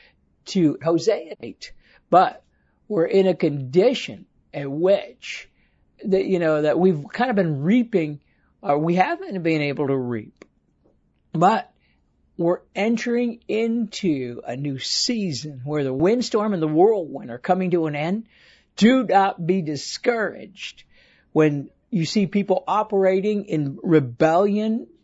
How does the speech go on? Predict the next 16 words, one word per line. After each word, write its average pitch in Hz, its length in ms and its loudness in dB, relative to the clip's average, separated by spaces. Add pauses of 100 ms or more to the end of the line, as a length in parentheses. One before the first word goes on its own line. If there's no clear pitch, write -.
(320)
and 160 240 -2
violence. 160 720 -2
This 165 160 -8
is 151 60 -8
a 131 100 -4
spirit 196 600 -2
that 175 100 -8
got - 200 -2
released 156 440 2
on 151 100 -2
the 139 80 -4
street. 180 540 -2 (600)
But - 120 -4
I 123 100 -6
tell 160 400 -2
you, 156 400 -4